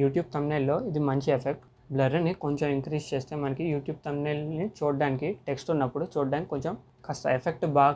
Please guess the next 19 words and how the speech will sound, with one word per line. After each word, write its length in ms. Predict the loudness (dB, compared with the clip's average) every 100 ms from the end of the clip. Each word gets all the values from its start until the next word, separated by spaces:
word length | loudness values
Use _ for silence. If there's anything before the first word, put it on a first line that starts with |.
| 0
కనిపిస్తుంది 540 | -4 -4 -8 -8 -8 -6
thumbnail-కి. 520 | -4 -2 -4 -6 -12 -20 _
And 140 | -4 0
విగ్నెట్ని 400 | 2 2 0 -2
కాస్త 300 | -4 -4 -4
ఫార్టీకి 460 | -2 0 0 -2 -4
సెట్ 160 | -2 -2
చేస్తాను. 420 | -4 -6 -4 -4 -6 -8 -18 _ _ -20 -14 -2
ఇలా 140 | 0 4
మీరు 160 | 4 4
అడ్జస్ట్ 280 | 2 -2 0
అయితే 160 | -2 0 -2
చేసుకోవచ్చు. 420 | -2 -6 -12 -14 -8
And 140 | -2
ఈ 60 | -2 -2
క్రాప్ 300 | 2 4 4
బటన్ 320 | 2 0 0 0
అనేది 240 | -2 -2
మనం 240 | -2 -4